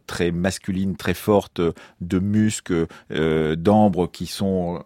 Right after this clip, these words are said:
souvent privilégiées par les hommes, euh, dans cette période, euh, donc, euh, du seizième, dix-septième siècle,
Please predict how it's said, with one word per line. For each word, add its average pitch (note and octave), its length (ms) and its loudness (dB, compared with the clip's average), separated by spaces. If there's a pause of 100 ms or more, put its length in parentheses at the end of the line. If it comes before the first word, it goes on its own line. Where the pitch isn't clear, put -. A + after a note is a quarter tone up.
(120)
souvent F#2+ 320 -2
privilégiées F2+ 520 -2
par E2 160 0
les F2 240 0
hommes, G2 260 4
euh, E2 140 0
dans E2 160 -2
cette E2 420 -6
période, F#2 640 2
euh, D#2+ 120 2
donc, E2 340 -4
euh, E2+ 80 0
du E2 200 -8
seizième, F2 460 -2
dix-septième F2 520 -4
siècle, F3+ 340 -2